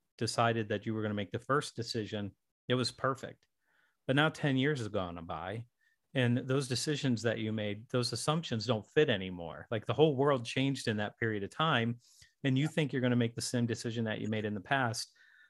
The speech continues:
but now we have to update your thinking about these things. So the relationship for me that immediately became clear is that as the salesperson, you are obligated to be one up.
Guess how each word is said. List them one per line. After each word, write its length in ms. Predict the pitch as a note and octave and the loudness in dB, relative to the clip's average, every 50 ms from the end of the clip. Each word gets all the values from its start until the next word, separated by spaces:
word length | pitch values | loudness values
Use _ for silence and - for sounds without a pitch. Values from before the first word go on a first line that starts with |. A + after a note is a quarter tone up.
| _ _ _ | _ _ _
but 100 | C3+ B2 | 2 4
now 180 | B2 C#3 D3 D3+ | 6 6 6 6
we 100 | D3+ C#3 | 6 6
have 180 | C#3 C3+ - - | 4 2 2 0
to 80 | C3 | 0
update 400 | A#2+ B2 A#2+ A#2+ - C3 A#2 A2 | 0 0 -2 0 2 2 2 2
your 140 | - G#2+ G#2+ | 0 -4 -4
thinking 440 | - - - D#3+ D#3+ - B2 G#2 G2+ | -2 0 0 0 0 0 0 -2 0
about 280 | F#2 F#2 F2+ E2+ E2 | -2 -2 -4 -4 -4
these 200 | - - - - | -6 -10 -10 -8
things. 380 | - - A2 G#2+ G#2+ G#2+ - - - _ _ _ _ - _ _ | -8 -8 -8 -8 -8 -10 -12 -14 -14 _ _ _ _ -20 _ _
So 180 | - - D3+ C3+ | 0 2 4 4
the 100 | C#3 C3+ | 6 4
relationship 640 | C3+ C#3 D3+ F3 F#3+ - - D3+ - - C#3 B2 - | 4 4 4 4 2 2 -2 -4 -2 -2 -6 -4 -2
for 120 | C3+ B2 | 0 2
me 180 | A#2+ B2 B2+ B2 | 2 4 2 2
that 180 | A2 A2+ A2 A2+ | 2 0 0 2
immediately 720 | A#2 A#2 A#2 A#2+ B2 C3+ D3+ C#3 C3+ A#2+ A#2 A#2 A#2 A2 G#2+ | 2 2 4 4 4 2 2 2 0 -2 -2 -2 -2 -2 -2
became 520 | G2+ G#2+ A2 - - A#2 A2 G#2 G#2 G#2 G2 | -2 -4 -6 -4 -4 -4 -2 -2 -2 -4 -6
clear 640 | - - - B2 A#2+ A#2 A2 G2+ F#2+ F#2+ F2+ - _ _ _ _ _ _ _ _ _ _ _ | -10 -8 -4 -2 0 0 0 0 -2 -4 -6 -8 _ _ _ _ _ _ _ _ _ _ _
is 180 | C3+ A#2+ - | -2 -2 0
that 360 | - B2 A2+ A2+ A2 - - _ _ _ _ _ _ | 0 2 2 2 0 -2 -6 _ _ _ _ _ _
as 240 | C3+ C3 C#3+ D#3 - | 2 4 4 2 0
the 120 | - D#3+ D3+ | 0 -2 -2
salesperson, 920 | - - D3+ C#3+ C3+ B2+ - - - B2 G#2+ G2 - - G#2+ G2 G2 F#2 - _ _ _ _ _ _ _ _ _ _ _ _ _ - - _ _ _ - | 4 4 4 4 4 2 -2 -4 -2 -2 -2 -2 -4 -6 -6 -8 -8 -10 -12 _ _ _ _ _ _ _ _ _ _ _ _ _ -20 -20 _ _ _ -2
you 180 | C3+ C3+ C3+ D3 | 0 4 6 4
are 120 | D3 B2 | 4 6
obligated 600 | B2 B2 B2+ B2+ C3 B2 B2 B2 A#2+ A#2 A2+ A2+ | 4 4 4 2 0 2 2 2 4 2 0 -2
to 80 | - A#2+ | -4 -2
be 140 | A2+ A2 | -2 0
one 260 | G#2+ G#2 G#2 G2+ F#2+ F#2 | 0 0 -2 -2 -2 -4
up. 180 | E2 D#2 - | -6 -8 -10